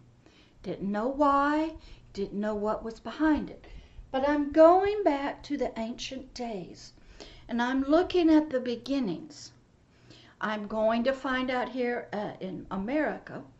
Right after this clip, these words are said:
we heard something about a great awakening. Some Wesley brothers, uh, that traveled through, and they planted a lot of seeds before the revolution came that helped a lot of the young men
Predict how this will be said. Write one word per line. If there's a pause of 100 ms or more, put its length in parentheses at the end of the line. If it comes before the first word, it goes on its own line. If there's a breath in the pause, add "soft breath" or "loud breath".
(520 soft breath)
we
heard
something
about
a
great
awakening. (840)
Some
Wesley
brothers, (560 loud breath)
uh, (380 loud breath)
that
traveled
through, (380 loud breath)
and
they
planted
a
lot
of
seeds
before (320 loud breath)
the
revolution
came (460 loud breath)
that
helped
a
lot
of
the
young
men